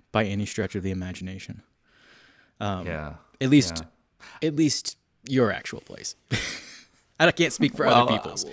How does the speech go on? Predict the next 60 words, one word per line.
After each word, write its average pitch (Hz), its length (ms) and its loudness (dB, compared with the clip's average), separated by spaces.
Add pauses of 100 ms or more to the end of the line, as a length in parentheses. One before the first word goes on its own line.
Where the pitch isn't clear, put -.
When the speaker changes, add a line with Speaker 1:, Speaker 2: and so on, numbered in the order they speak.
(220)
Speaker 1:
but 151 100 0
I 175 60 4
know 226 160 8
a 185 60 8
fair 180 340 2
Speaker 2:
uh, 180 40 6
Speaker 1:
deal 147 200 6
Speaker 2:
we, 123 60 6
Speaker 1:
about 110 200 2
yours. 101 300 -2
Speaker 2:
we - 60 -4
could 185 180 0
imagine. 90 760 -4 (180)
Yeah, 113 180 6
we 123 120 2
could 170 140 6
imagine 87 540 2
that 76 120 -10
that 151 120 -2
is 135 40 2
Speaker 1:
Correct. 110 240 2
Speaker 2:
the - 140 -14
case - 240 -12
for - 80 -16
Speaker 1:
Correct. - 160 -8 (100)
Speaker 2:
everyone. - 460 -16 (120)
Um, 71 460 -16 (340)
but, - 200 4
um, 120 420 0
uh, 120 120 0 (220)
before - 220 -2
we 170 80 -4
get 147 140 0
into - 140 -6
that, 98 120 0
why 113 160 4
didn't, 139 300 -2
why 120 100 2
didn't 135 160 -4
you 101 120 -2
tell 98 560 -4
the 92 200 -8
listeners 98 920 -6
<laughs> - 720 -4
why 107 680 0
you 107 200 2
know 95 240 0
so 101 200 -2
much 82 220 -8
about 78 340 -8
my 82 140 -8
actual - 300 -12
plays? - 240 -6
Speaker 1:
Ah, - 200 -6
Speaker 2:
I - 60 -10
mean, 120 80 -2
Speaker 1:
because 147 260 0
Speaker 2:
some 110 100 -2
of 82 80 -6
them 62 200 -12